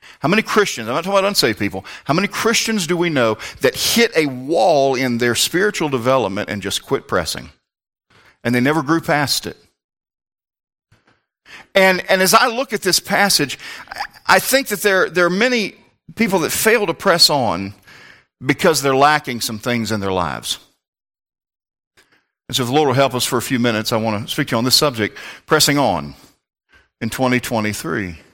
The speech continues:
Pressing on in twenty twenty-three. Father, would you help me to be completely usable by you today? Forgive me. Forgive me, Lord.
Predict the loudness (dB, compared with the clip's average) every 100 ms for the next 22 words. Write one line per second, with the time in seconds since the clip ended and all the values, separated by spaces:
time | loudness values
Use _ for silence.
0 | _ _ _ _ _ _ _ _ _ _
1 | _ _ -2 0 2 2 2 0 0 -2
2 | -4 -6 -4 -2 -4 -6 -6 -6 -6 -6
3 | -6 -6 -4 -6 -6 -2 -2 -2 -12 -12
4 | -16 _ _ _ _ _ _ _ _ _
5 | _ _ -10 -10 -8 -12 -14 -6 -4 -4
6 | -4 -4 -4 -6 -10 -6 -6 -6 -8 -10
7 | -12 -12 -14 -18 _ _ _ _ _ _
8 | _ _ _ _ _ _ _ _ _ _
9 | -12 -2 -2 -2 -12 -14 _ _ _ _
10 | _ _ _ _ _ _ _ _ _ _
11 | _ _ _ _ _ _ _ _ _ -12
12 | -6 -6 -6 -12 -14